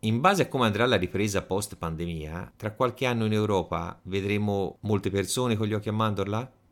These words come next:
Personalmente credo che verranno ad acquistare quello che di bello e buono abbiamo, sia in termini di aziende e di opere d'arte. Ma forse lo stanno già facendo e non ce ne stiamo accorgendo. Su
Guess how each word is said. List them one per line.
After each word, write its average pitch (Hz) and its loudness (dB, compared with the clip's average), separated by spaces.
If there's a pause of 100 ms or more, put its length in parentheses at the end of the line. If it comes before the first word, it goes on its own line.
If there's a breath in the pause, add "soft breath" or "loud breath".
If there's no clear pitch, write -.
(300)
Personalmente 113 2
credo 101 0
che 98 -2
verranno 95 0
ad 95 -6
acquistare 110 -4
quello 92 -2
che 90 -6
di 82 -6
bello 95 -2
e 110 -2
buono 87 -6
abbiamo, - -12
sia - 0
in 92 0
termini 92 -2
di 82 -10
aziende 85 -4 (160)
e 113 -8
di 98 -2
opere 82 -4
d'arte. - -14 (440)
Ma 104 0
forse 120 -2
lo 85 0
stanno 87 -2
già 85 0
facendo 87 -4
e 95 -10
non 82 -4
ce 82 -6
ne 85 -6
stiamo 78 -12
accorgendo. 80 -8 (680 soft breath)
Su 131 0